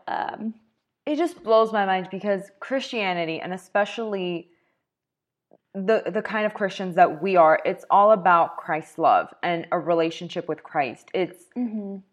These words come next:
Speaker 2: essentially abolishing these rules and regulations that have been put on us from such a young age. Like, for
Speaker 1: Mm-hmm.
Speaker 2: instance,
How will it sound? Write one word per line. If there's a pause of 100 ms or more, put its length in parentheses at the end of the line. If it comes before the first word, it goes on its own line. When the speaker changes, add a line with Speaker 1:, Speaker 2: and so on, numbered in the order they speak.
(800)
Speaker 2:
essentially
abolishing
these
rules
and
regulations
that
have
been
put
on
us
from
such
a
young
age.
Like,
for
Speaker 1:
Mm-hmm.
Speaker 2:
instance,